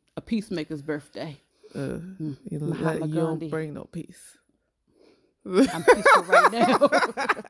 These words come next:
Speaker 1: She was born and raised in Kansas City, Missouri.
Speaker 2: Kansas
Speaker 1: Her
Speaker 2: City. Mm.
Speaker 1: her parents were William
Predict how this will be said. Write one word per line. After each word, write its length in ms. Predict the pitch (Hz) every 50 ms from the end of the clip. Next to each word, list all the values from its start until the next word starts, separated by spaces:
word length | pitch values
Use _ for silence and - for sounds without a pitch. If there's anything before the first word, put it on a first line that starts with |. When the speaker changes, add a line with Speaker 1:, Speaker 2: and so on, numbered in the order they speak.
| - - _ _ _ - - _ _ _ _ _ _ _ _ _ - - 370 330 285
Speaker 1:
She 240 | - - - 294 359 403 381
was 200 | 320 285 262 240
born 340 | 220 202 233 277 311 311 277
and 220 | 254 240 226 220
raised 420 | 226 254 254 262 254 254 240 247 202
in 140 | 196 196
Kansas 680 | 190 - - - 539 554 554 554 554 494 494 508 508 480 - _ -
City, 200 | - - 302 302
Missouri. 680 | 311 294 254 190 180 202 190 165 117 76 73 69 - - _ _ _ _ _ _ _ _ _ _ _ _ _ _ _ _ _ _
Speaker 2:
Kansas 440 | - 302 320 320 330 330 349 339 - -
Speaker 1:
Her 60 | -
Speaker 2:
City. 520 | - 427 440 392 294 160 - - 208 226 - _ _ _ _ _ _ _ _ _ _ _ _ _ _ _ _ _ _ _ _ _ _ _ _ -
Mm. 200 | 214 247 233 180 160 _ _ _ _ _ _ _ _ _ _ _ _ _ _ _ -
Speaker 1:
her 100 | 226 208
parents 440 | 202 - 240 233 247 240 220 196 -
were 100 | 170 165
William 640 | 165 170 208 220 214 196 170 160 165 170 180 196